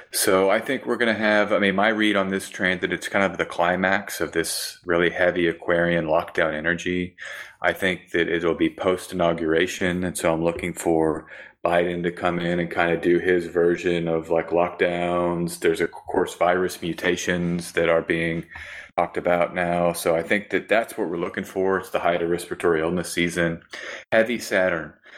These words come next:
heavy Saturn energy with new rules, really. Aquarius is the new system that gets installed, right? Kennedy's assassinated.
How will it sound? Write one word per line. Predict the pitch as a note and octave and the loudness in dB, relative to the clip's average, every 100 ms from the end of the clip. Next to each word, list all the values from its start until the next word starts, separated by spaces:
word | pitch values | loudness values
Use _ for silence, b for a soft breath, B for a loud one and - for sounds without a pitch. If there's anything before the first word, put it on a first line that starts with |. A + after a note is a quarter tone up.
| B B - | B B 2
heavy | F#2+ F#2 | 2 2
Saturn | F#2 - F2+ F2+ E2 | -4 2 2 2 0
energy | D#2+ F2+ E2+ E2 | 0 -2 0 -2
with | D#2+ - | 0 0
new | F#2 G#2 | 2 2
rules, | F#2 F2+ F2+ E2+ D2+ C#2+ | 4 4 4 2 0 -4
really. | E2 E2+ D#2+ D2+ | -2 0 0 -2
Aquarius | D2+ - F#2 F#2 F2 - | -6 0 2 4 0 -2
is | D#2+ | -6
the | - | -6
new | D#2+ E2+ | -4 -2
system | E2+ - F#2 - D2+ D2+ | 0 0 -2 -2 -6 -4
that | D#2 | -2
gets | E2 - | -4 -4
installed, | D2+ - D#2+ D#2 D2+ D2 | -8 0 2 2 -2 -2
right? | D#2 D#2 D#2 - | 2 2 0 -2
Kennedy's | F#2 F2 F2 E2 | -2 0 -2 -4
assassinated. | - E2+ E2+ - E2+ E2+ | -2 -2 -2 -4 -2 -2